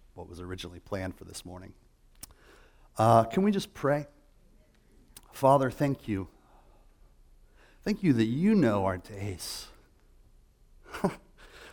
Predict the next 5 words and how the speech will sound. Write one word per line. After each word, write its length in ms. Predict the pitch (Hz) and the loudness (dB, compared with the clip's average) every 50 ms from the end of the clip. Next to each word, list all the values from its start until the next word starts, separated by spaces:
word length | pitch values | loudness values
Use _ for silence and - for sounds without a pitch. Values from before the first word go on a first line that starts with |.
| - - - - - _ _ _ _ _ _ _ _ _ _ - _ _ _ _ _ _ _ _ _ _ _ _ - - | -20 -20 -20 -20 -20 _ _ _ _ _ _ _ _ _ _ -20 _ _ _ _ _ _ _ _ _ _ _ _ -18 -16
better 260 | 139 135 170 165 175 | -8 -4 -2 -2 0
than 200 | 165 120 120 117 | 0 0 0 0
we 180 | 117 127 127 113 | 2 2 2 0
ever 200 | 98 85 90 87 | -2 -4 -8 -14
can. 360 | - - - - 90 90 - | -18 -20 -20 -20 -20 -20 -20